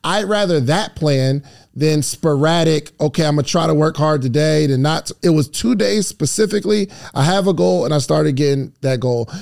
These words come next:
Then I took a third day off, and I started hitting a hundred dollars on all three days.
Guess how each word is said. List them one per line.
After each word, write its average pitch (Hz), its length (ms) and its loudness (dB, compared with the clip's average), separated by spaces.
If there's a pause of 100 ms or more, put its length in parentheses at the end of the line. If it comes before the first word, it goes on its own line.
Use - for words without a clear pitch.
(200)
Then 147 140 2
I 180 120 0
took - 220 -4
a 143 100 0
third 170 360 0
day 170 180 0
off, 143 400 -2
and 139 100 -2
I 135 40 0
started 143 320 0
hitting 143 180 0
a 127 60 0
hundred 147 200 0
dollars 143 340 0
on 131 160 -6
all 143 260 0
three 147 260 0
days. 113 380 -4